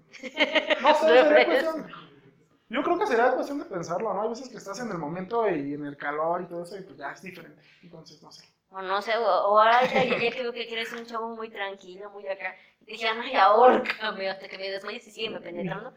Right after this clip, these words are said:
Speaker 1: También dirías, "Ay, no, no, la neta es que no".
Speaker 2: Este, es curioso esa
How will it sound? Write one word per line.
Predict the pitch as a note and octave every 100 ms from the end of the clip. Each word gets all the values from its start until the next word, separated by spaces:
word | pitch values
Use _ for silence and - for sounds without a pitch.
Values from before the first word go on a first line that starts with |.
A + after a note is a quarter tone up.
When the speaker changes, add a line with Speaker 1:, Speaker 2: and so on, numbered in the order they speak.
| _
Speaker 1:
También | - G3 G#3
dirías, | G#3+ G3 F#3+
"Ay, | F3+ -
no, | F#3 F#3+
no, | G3+
la | D#3+ E3+
neta | F3+
es | _
que | -
no". | _ _ _
Speaker 2:
Este, | - - - C#2+ A#1+ D#3+ _ _
es | _ _
curioso | F3+ D#3 C3+ -
esa | E3+ E3+ D3